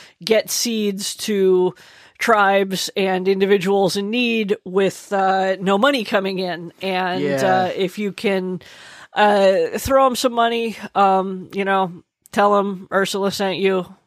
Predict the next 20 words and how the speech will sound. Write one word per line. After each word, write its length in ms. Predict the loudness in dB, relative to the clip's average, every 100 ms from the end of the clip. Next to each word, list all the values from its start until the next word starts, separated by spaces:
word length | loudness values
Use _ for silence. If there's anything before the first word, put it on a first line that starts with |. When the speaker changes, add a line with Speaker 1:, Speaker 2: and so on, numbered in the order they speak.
| _ _ _ _ -18 -2
Speaker 1:
And, 420 | 2 2 2 -2
Speaker 2:
The 40 |
Speaker 1:
uh, 40 | 0
Speaker 2:
fact 320 | 2 2 0
that 140 | -4
they, 240 | 0 0 -2
they 240 | -2 -2
will 120 | -2
go, 260 | 0 0 0
"Oh, 160 | 0 -2
thank 320 | 0 -2 -2
you, 120 | -4
Ursula," 580 | -4 -4 -6 -4 -4 -4
because, 520 | -6 -6 -6 -8 -14 _ -8 -6 -2
and 260 | -2 0
you'll 120 | 0
get 160 | 0 -2
an 60 | 0
email. 380 | 0 0 -2 -6
Uh, 540 | -12 -12 -10 -10 -10